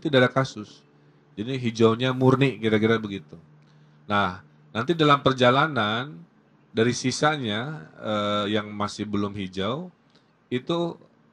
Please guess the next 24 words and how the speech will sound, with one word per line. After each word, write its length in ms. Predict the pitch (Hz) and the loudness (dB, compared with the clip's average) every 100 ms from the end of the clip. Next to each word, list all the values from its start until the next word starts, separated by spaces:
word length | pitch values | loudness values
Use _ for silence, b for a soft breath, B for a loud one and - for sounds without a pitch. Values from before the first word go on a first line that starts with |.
| - | -2
ada 240 | 123 135 | 2 4
yang 160 | 143 143 | 2 0
sudah 160 | 131 | 0
tidak 320 | 131 131 123 123 | 2 2 2 2
berkasus, 400 | 120 139 135 120 | 2 0 0 -2
tapi 260 | 120 143 | -2 -2
belum 300 | 147 120 127 | -2 0 0
tiga 240 | 143 135 135 | -2 -2 -2
bulan, 480 | 151 135 107 95 101 - _ _ | 2 2 2 -2 -14 -20 _ _
ya. 180 | 95 92 110 95 | -10 -10 -10 -8
Jadi 160 | 113 | -6
syarat 480 | 131 127 117 131 131 | -4 2 2 2 0
menjadi 400 | 120 113 110 107 | -4 -2 0 0
hijau 400 | 107 101 104 104 | -2 -2 -2 -2
itu 400 | 92 - 127 170 - b b b b | -6 -4 -2 -2 -8 b b b b
sama 320 | - 131 123 | 0 0 0
sekali 400 | - - 160 160 | -12 0 4 4
tidak 480 | 156 139 123 117 107 | 4 2 4 4 2
ada 160 | 107 | 0
kasus 800 | - 90 76 - 185 117 - - - | -2 -6 -6 -2 2 2 -2 -18 -4
dari 240 | 107 101 98 | 2 2 4
awal 320 | 98 98 98 | 2 2 0
sampai 320 | 98 95 92 | -2 -6 -8
akhir, 420 | 78 78 90 143 | -8 -8 0 0